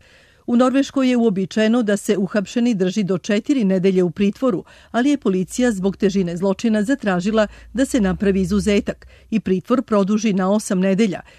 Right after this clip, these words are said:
kako bi se dobilo više vremena za rasvetljavanje pozadine masakra. Breivikov advokat je juče norveškoj televiziji rekao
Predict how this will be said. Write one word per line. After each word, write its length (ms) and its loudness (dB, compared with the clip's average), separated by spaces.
kako 260 0
bi 100 -2
se 160 -4
dobilo 400 0
više 300 -2
vremena 480 0
za 160 0
rasvetljavanje 760 0
pozadine 500 0
masakra. 540 -4
Breivikov 440 2
advokat 520 0
je 120 2
juče 320 0
norveškoj 440 0
televiziji 580 0
rekao 400 -2